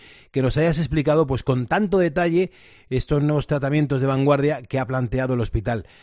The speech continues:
De verdad, José Ángel, muchísimas gracias por poner las calles con nosotros. Muchas gracias.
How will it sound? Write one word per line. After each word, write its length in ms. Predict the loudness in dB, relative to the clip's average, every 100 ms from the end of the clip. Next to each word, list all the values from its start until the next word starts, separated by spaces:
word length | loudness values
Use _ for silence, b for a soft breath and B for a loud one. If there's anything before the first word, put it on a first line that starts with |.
| B B
De 160 | -4
verdad, 220 | 0 0
José 220 | -2 0 0
Ángel, 260 | 0 0
muchísimas 460 | 0 0 0 2 2
gracias 220 | 2 0
por 180 | 0 0
poner 200 | 0 0
las 180 | -2 -2
calles 260 | -2 -2
con 140 | 0 -2
nosotros. 380 | 0 0 0 0
Muchas 260 | 2 2 0
gracias. 480 | 0 -2 -4 -10